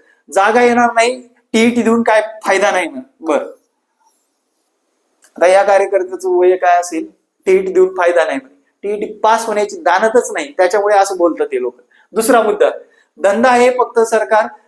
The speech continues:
काढायला जागा तयार नाही आणि हे म्हणत आहेत की दरवर्षी जाहिरात, जरा ट्रेंड बघा, टेटचा दहा, सतरा, बावीस, पंचवीस. अरे इथं फरक जाणवते का तुला? बावीस आणि पंचवीस, बावीस ला झाली नाही भाऊ, तेवीस ला झाली.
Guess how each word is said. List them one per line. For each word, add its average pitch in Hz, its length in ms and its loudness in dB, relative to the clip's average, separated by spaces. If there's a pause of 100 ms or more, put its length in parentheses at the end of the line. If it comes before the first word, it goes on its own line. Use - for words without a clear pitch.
(180)
काढायला 208 480 2
जागा 208 380 2
तयार 214 260 2
नाही 190 260 -8
आणि 190 200 -4
हे 226 240 -6
म्हणत 226 320 -2
आहेत 220 180 2
की 220 180 -6
दरवर्षी 226 560 0
जाहिरात, 202 380 2 (500)
जरा 240 480 0 (200)
ट्रेंड 233 300 2
बघा, 202 320 0 (320)
टेटचा 233 380 0
दहा, 208 380 2 (240)
सतरा, 214 500 0 (160)
बावीस, 214 420 0
पंचवीस. 202 560 -10
अरे 214 200 -4
इथं 202 360 -4
फरक 208 400 -2
जाणवते 214 380 2
का 202 80 2
तुला? 139 240 -8 (440)
बावीस 202 380 0
आणि 226 140 2
पंचवीस, 208 380 -8 (220)
बावीस 247 340 0
ला 247 100 0
झाली 240 180 0
नाही 240 140 0
भाऊ, 220 200 0
तेवीस 240 520 0
ला 202 100 0
झाली. 190 220 -2